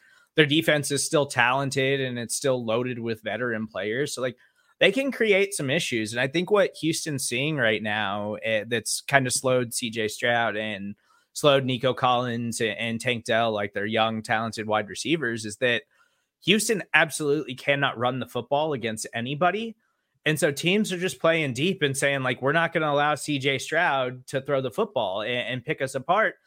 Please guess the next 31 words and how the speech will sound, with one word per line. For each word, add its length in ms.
They're 140
challenging 720
the 80
Texans 540
to 100
run 240
the 80
ball, 460
and 180
the 80
Texans 460
are 100
leaning 320
into 360
it, 240
and 140
they're 80
still 240
awful 400
at 200
it. 140
Like, 160
they 100
still 240
can't 420
do 160
it. 100
Like, 160
they're 120
just 220
not 220